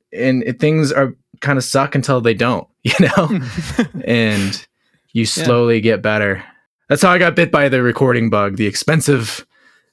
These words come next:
Speaker 1: expensive hobby at the
Speaker 2: Uh,
Speaker 1: time.
Speaker 2: very much, <laughs> very much so. And then you moved on to, to, like,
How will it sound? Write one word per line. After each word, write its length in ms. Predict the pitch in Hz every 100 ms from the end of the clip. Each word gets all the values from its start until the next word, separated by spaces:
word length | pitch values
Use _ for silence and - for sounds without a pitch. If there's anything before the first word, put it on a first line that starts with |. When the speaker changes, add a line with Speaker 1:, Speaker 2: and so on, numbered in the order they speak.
| _
Speaker 1:
expensive 420 | - - 151 131
hobby 540 | 113 127 113 110 101 107 _ -
at 140 | 117
the 60 | 123
Speaker 2:
Uh, 40 |
Speaker 1:
time. 240 | 117 110
Speaker 2:
very 240 | 127 135 131
much, 200 | 135 139 -
<laughs> 200 | - 143
very 160 | 135
much 200 | 123 120
so. 300 | - - 147 143 - -
And 80 | 175
then 80 | 214
you 80 | 214
moved 260 | 180 151
on 200 | 170 175
to, 640 | 170 - 147 139 135 135 156 -
to, 400 | - 143 127 131 -
like, 300 | 139 135 131